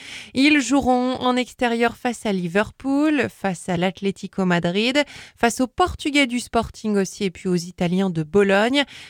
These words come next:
La Ligue des Champions qui a changé de formule cette saison avec trente-six clubs qualifiés qui vont affronter huit autres équipes.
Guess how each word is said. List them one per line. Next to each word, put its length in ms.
La 80
Ligue 180
des 120
Champions 420
qui 220
a 80
changé 420
de 80
formule 720
cette 240
saison 420
avec 340
trente-six 540
clubs 480
qualifiés 480
qui 220
vont 240
affronter 500
huit 440
autres 480
équipes. 420